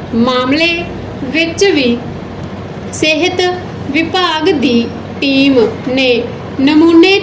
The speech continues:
ਤਾਂ ਲੈ ਲਏ ਹਨ। ਡੰਡੀ। ਹੁਣ ਅੱਗੇ ਦੀ ਕਾਰਵਾਈ ਕੀ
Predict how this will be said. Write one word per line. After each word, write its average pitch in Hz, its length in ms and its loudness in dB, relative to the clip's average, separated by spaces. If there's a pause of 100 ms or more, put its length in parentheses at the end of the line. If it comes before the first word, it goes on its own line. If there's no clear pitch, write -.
ਤਾਂ 240 240 0 (340)
ਲੈ 330 400 2
ਲਏ 240 440 2
ਹਨ। 302 260 0 (580)
ਡੰਡੀ। 254 320 2 (540)
ਹੁਣ 320 220 4 (600)
ਅੱਗੇ 311 360 2
ਦੀ 240 340 0 (340)
ਕਾਰਵਾਈ 254 800 0 (500)
ਕੀ 370 380 4